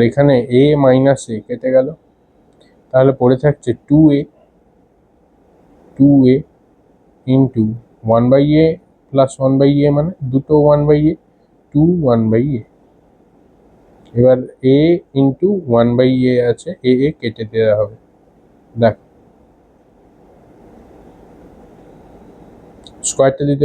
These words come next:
ভুলে গেলাম, তোমরাও ভুলে যেও না, অবশ্যই দিতে হবে স্কয়ার। আর ভেতরে দুই into দুই চার হোল স্কয়ার equal to, আর চারে ষোলো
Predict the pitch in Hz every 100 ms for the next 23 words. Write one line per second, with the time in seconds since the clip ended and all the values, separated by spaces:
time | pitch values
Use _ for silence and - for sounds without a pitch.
0 | 139 139 143 143 156 151 131 131 127 127
1 | 127 127 127 131 139 _ _ _ _ _
2 | _ _ _ _ 123 117 120 - 131 127
3 | 127 127 127 127 - 117 127 - _ _
4 | _ _ _ _ _ _ _ _ 113 110
5 | 113 147 147 131 139 165 156 139 127 120
6 | 120 - 117 127 - _ _ _ _ _
7 | _ _ _ _ _ _ _ _ _ _
8 | _ - 117 113 - 131 143 - _ _
9 | _ _ _ _ _ _ _ _ _ _
10 | _ _ - 117 - 151 127 107 113 143
11 | - _ _ _ _ _ _ _ _ _
12 | _ _ _ _ _ _ _ - - -
13 | - - - - - - - - - -
14 | - - 117 156 - 151 113